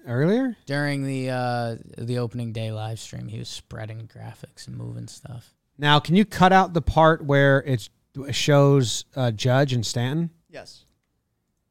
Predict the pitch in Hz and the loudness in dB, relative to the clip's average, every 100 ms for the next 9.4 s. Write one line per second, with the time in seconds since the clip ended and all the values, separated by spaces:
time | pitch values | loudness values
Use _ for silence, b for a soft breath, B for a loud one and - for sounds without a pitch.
0 | _ _ _ _ _ _ _ 123 117 214 | _ _ _ _ _ _ _ -4 4 6
1 | 247 277 202 151 165 208 175 196 170 - | 6 4 4 4 6 6 6 6 4 0
2 | 139 120 - - _ _ - - 214 - | -2 -2 -4 -18 _ _ -12 0 2 2
3 | - 233 240 208 226 208 - 160 - - | 2 4 4 4 2 0 -4 -4 -4 -6
4 | 147 156 180 196 202 180 131 151 143 - | -2 0 0 0 -2 0 0 2 2 0
5 | b b b 151 233 - - 214 214 208 | b b b 4 4 2 0 4 6 4
6 | 160 170 170 - 170 147 131 143 170 180 | 4 2 2 2 2 2 2 6 6 4
7 | 131 165 - - 113 139 123 - - - | 4 2 2 -2 0 0 0 -4 -16 -10
8 | 123 110 160 180 202 170 156 127 139 127 | -8 -2 -2 0 -2 -2 -4 -2 -2 -2
9 | 98 95 - | -6 -12 -12